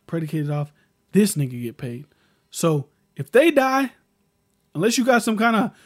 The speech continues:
you got it set up to where you kinda got some royalties coming in from that nigga money, or you set it up some other type of way,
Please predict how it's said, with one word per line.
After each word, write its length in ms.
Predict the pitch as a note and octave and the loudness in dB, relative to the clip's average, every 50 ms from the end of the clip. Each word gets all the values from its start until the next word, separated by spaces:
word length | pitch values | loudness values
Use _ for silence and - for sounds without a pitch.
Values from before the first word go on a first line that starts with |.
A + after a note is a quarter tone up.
| _ _ _ _ _ _ | _ _ _ _ _ _
you 140 | - E3+ G3+ | -6 -4 0
got 140 | A#3 A3+ A3+ | 0 2 0
it 60 | G#3+ | 0
set 200 | G#3 - A#3 A#3 | 0 2 2 2
up 120 | A3+ G#3+ G3+ | 2 2 0
to 80 | G#3+ | 0
where 100 | G3+ F3+ | 2 2
you 140 | E3+ G3 G#3 | 2 0 0
kinda 240 | G#3 A3 G#3 F3+ E3+ | 0 0 0 0 2
got 180 | F#3+ F#3+ G3 | 2 0 0
some 160 | - D3+ B2 C3 | 0 -2 -4 0
royalties 420 | D#3+ G#3+ A#3+ B3 A3 - A#3 G3+ | 2 4 4 4 2 0 -4 -4
coming 240 | - B3 A#3 A#3 A#3+ | 0 2 2 2 2
in 100 | A#3+ A#3 | 2 2
from 80 | A#3+ | 2
that 120 | A#3+ A#3+ A#3+ | 2 2 0
nigga 200 | A#3+ A#3+ A3+ A3+ | 0 0 0 0
money, 200 | A#3 B3+ B3+ A#3+ | 0 0 2 0
or 60 | F3+ | 0
you 160 | F#3 F#3 A3+ | 0 0 0
set 200 | G#3 - A#3 G#3 | 0 0 0 2
it 60 | A3 | 2
up 100 | A3+ A3 | 2 0
some 160 | A3 A3+ A3 A#3 | 0 -2 -2 -2
other 140 | B3 B3 | -2 -2
type 200 | G#3 C4 A#3+ A#3+ | -2 -2 -2 -2
of 60 | B3 B3+ | 0 0
way, 240 | C4 C4 C#4 B3+ | 0 0 0 -2